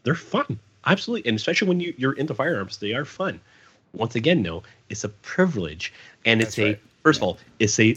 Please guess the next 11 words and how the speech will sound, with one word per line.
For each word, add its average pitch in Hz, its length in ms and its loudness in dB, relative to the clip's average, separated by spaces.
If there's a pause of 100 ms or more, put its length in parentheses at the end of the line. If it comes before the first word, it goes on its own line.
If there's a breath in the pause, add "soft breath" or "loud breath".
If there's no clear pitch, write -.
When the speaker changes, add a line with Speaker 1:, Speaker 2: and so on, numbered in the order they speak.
Speaker 1:
sport - 680 2
Speaker 2:
Mm-hmm. 82 420 -8
Speaker 1:
to 107 100 2
go 87 140 4
do. 78 260 -2 (460 loud breath)
It 120 140 2
is 113 280 0
not 127 480 -4
something 101 640 -4
that 87 160 -10 (180)
really 101 360 0